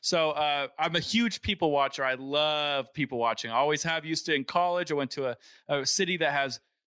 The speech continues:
kind of the best people watching in the country in Berkeley. You got all kinds of stuff. I used to just go sit out i-, on campus at night, watch people do all kinds of stuff. It was very fun. So people watching now is actually,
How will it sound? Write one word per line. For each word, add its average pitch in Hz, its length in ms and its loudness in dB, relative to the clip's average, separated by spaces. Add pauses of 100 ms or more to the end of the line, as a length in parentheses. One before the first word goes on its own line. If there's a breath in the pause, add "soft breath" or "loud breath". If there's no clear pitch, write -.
(200)
kind 233 220 2
of 190 60 -2
the 160 80 0
best 156 280 -2
people 156 240 -2
watching 139 460 0
in 135 180 -6
the 123 80 -6
country 165 480 0
in 123 100 -2
Berkeley. 147 460 0
You 117 180 0
got 135 240 2
all 131 200 0
kinds 143 300 -4
of 120 60 0
stuff. 123 240 0
I 139 60 0
used 156 160 0
to 165 80 -6
just 143 180 -4
go 131 120 0
sit 185 440 -2
out 147 300 0 (500 loud breath)
i-, 190 80 -4 (240)
on 180 200 4
campus 170 520 -2
at 160 220 0
night, 143 240 0
watch 147 300 -2
people 143 320 -2
do 127 180 -4
all 143 180 4
kinds 131 300 -4
of - 60 -2
stuff. 123 360 -2
It 156 60 -8
was 123 100 -2
very 151 220 0
fun. 123 240 -2
So 190 320 2 (580 loud breath)
people 269 220 0
watching 233 320 2
now 165 460 2
is 147 120 -4
actually, 202 320 -2